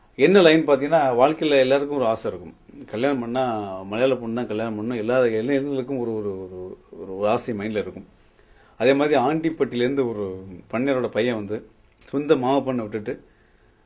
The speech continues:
மூணு பொண்ணுல மாமா பொண்ணு, தாய் பொண்ணுகள் இருக்கும், அதை விட்டுட்டு அவங்க பசங்க ஃப்ரெண்ட்ஸ் சொன்ன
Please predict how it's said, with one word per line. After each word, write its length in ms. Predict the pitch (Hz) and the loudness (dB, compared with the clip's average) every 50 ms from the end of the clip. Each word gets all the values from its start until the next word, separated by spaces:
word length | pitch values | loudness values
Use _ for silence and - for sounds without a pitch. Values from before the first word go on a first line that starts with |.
| _ _ - | _ _ -14
மூணு 300 | 95 110 143 165 175 160 | -6 -2 0 0 0 0
பொண்ணுல 380 | 131 143 165 170 180 180 165 | 0 -2 0 2 4 4 4
மாமா 120 | 143 135 139 | 4 2 0
பொண்ணு, 160 | 143 131 127 | 0 0 0
தாய் 240 | 123 127 135 123 117 | 0 0 0 0 -2
பொண்ணுகள் 140 | 123 127 131 | -4 -6 -4
இருக்கும், 240 | 127 123 107 113 101 | -4 -4 -4 -4 -4
அதை 100 | 104 110 | -4 -6
விட்டுட்டு 600 | 110 117 135 127 151 151 139 127 113 104 98 95 92 | -6 -6 -4 2 4 6 6 6 4 2 0 -2 -4
அவங்க 320 | 98 113 110 107 - 120 | -6 -8 -8 -6 -4 -4
பசங்க 120 | 120 - 165 | -4 -2 -2
ஃப்ரெண்ட்ஸ் 340 | 151 143 131 - 135 143 | -2 -2 -2 -2 -4 -4
சொன்ன 540 | 147 - - 131 127 123 120 110 107 101 95 | -6 -6 -8 -6 -4 -4 -4 -4 -6 -6 -8